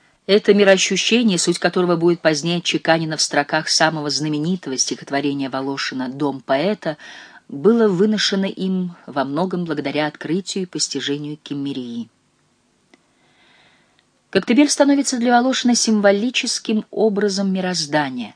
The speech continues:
в котором аккумулируются все многоразличные лики земли — следы её истории и культуры, а киммерии печальная область универсальной парадигмой бытия.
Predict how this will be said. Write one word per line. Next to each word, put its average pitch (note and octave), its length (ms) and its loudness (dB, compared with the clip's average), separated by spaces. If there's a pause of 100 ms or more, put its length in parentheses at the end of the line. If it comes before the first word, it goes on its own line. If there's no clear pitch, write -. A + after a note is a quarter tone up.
(300)
в - 80 -20
котором F3 400 2
аккумулируются E3+ 1160 0 (600)
все C4 500 4
многоразличные G#3 1040 2
лики G3 460 0
земли — B2 500 -8 (600)
следы G3 340 4
её G3+ 320 6
истории G#3 540 4
и - 20 -2
культуры, C#3 640 -4 (320)
а E3+ 240 6 (300)
киммерии F#3 720 4
печальная E3+ 800 2
область G#3+ 680 2 (440)
универсальной G3 1000 2
парадигмой D3+ 640 -2
бытия. B2+ 600 -8